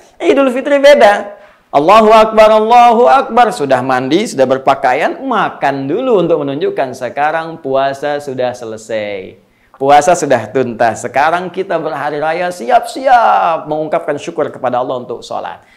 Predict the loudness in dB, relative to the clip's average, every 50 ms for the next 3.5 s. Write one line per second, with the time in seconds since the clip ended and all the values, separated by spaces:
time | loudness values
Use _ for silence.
0 | _ _ _ -16 -14 -12 -10 -6 -2 0 0 0 -2 -8 -12 -10 -10 -10 -8 -8
1 | -6 -4 -4 -4 -4 -6 -6 -8 -8 -8 -8 -10 -14 _ _ _ _ -16 -16 -12
2 | -12 -12 -10 -8 -8 -8 -8 -8 -8 -6 -8 -8 -6 -8 -10 -12 -14 -14 -14 -12
3 | -12 -14 -12 -12 -12 -14 -14 -16 -18 -20